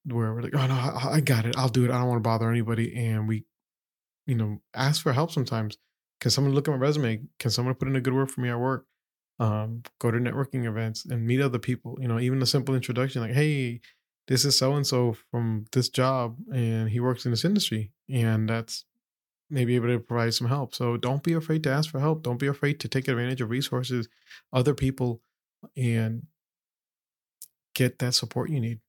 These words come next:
You know, it's, it's hard going through this alone. You know, you don't have to. So don't be afraid to ask for help. Uh, and, and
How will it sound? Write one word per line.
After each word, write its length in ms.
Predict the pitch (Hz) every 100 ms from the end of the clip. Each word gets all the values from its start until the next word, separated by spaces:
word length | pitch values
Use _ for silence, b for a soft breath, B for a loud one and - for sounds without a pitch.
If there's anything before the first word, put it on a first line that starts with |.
| _ -
You 120 | 120
know, 220 | 113 120 - -
it's, 260 | 110 - -
it's 120 | 127 -
hard 260 | 131 151
going 200 | 139 139
through 120 | 135
this 120 | 135 123
alone. 380 | 123 151 156 -
You 100 | 120
know, 60 | 113
you 180 | 120
don't 120 | 123 117
have 160 | 139
to. 200 | - 120 - _
So 340 | - 117 110 110
don't 240 | 127 120
be 100 | 143
afraid 420 | 139 - 131 139
to 60 | 113
ask 200 | 110 110
for 100 | 113
help. 320 | 113 127 - - _ _ _ _ _ _ _ 123
Uh, 320 | 120 123 - - -
and, 220 | 117 127 120
and 260 | 120 -